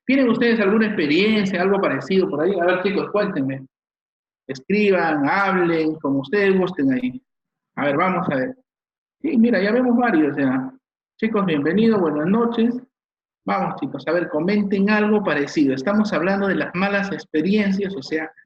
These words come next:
porque esta es la base de este modelo de selección centrado en las personas. O sea, e-, esta es la base. A ver, chicos, vamos a ver, cuéntenme algo. ¿Ustedes han tenido algo relacionado? ¿Han visto algo parecido?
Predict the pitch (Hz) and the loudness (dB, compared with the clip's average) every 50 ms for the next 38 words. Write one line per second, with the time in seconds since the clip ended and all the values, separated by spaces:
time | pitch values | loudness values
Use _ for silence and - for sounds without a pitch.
0 | _ _ _ _ - 147 156 - - 170 202 220 - 285 269 233 254 170 147 175 | _ _ _ _ -4 -2 -2 0 2 2 2 2 2 2 0 2 2 0 0 2
1 | 180 202 226 226 226 247 233 202 165 175 185 185 - 202 180 156 147 151 170 175 | 2 2 2 2 2 2 0 2 2 0 0 -2 -2 -2 -2 0 0 0 0 2
2 | 180 180 165 156 156 - - 127 - - - - - 175 170 175 185 190 185 180 | 0 0 0 -2 -2 -4 -8 -8 -8 -8 -10 -8 -4 -4 -4 -2 -2 -4 -4 -4
3 | - - - 139 135 131 165 160 160 160 156 156 160 - _ - - - - _ | -8 -8 -6 -6 -4 -2 -2 0 0 0 -2 -2 -4 -6 _ -14 -14 -14 -12 _
4 | - - - - - _ _ _ _ _ _ _ _ _ _ _ _ _ _ _ | -10 -10 -10 -12 -14 _ _ _ _ _ _ _ _ _ _ _ _ _ _ _
5 | 127 123 123 120 120 135 165 156 151 - - 170 160 160 151 127 113 101 - - | -8 -8 -8 -6 -4 -4 -4 -4 -6 -4 -4 -4 -4 -2 -4 -6 -6 -6 -10 -14
6 | _ _ _ _ _ _ _ _ _ 123 156 208 214 214 - 226 - - - 170 | _ _ _ _ _ _ _ _ _ -2 -2 0 0 0 0 0 0 0 -2 -2
7 | 220 240 226 202 185 185 151 135 131 - - 226 233 220 220 226 220 208 208 214 | 0 0 0 0 2 0 0 0 -2 -2 0 2 2 4 4 4 4 4 4 2
8 | 220 214 214 214 185 170 - - 208 202 196 214 196 190 185 180 190 190 185 180 | 2 4 4 2 2 2 2 2 2 2 2 0 0 0 0 2 2 4 4 4
9 | 180 190 190 185 185 175 147 147 139 135 135 - - 147 - 185 202 214 190 170 | 2 2 2 2 2 0 0 0 -2 -4 -4 -6 -12 -16 -8 -4 -4 -2 -2 0
10 | 165 170 180 226 226 220 220 - 196 185 180 180 175 185 202 139 139 - - - | 0 2 4 4 4 4 2 0 0 0 2 0 0 0 -2 -2 -2 -4 -2 -2
11 | 240 233 226 220 233 226 | 0 2 2 2 0 -2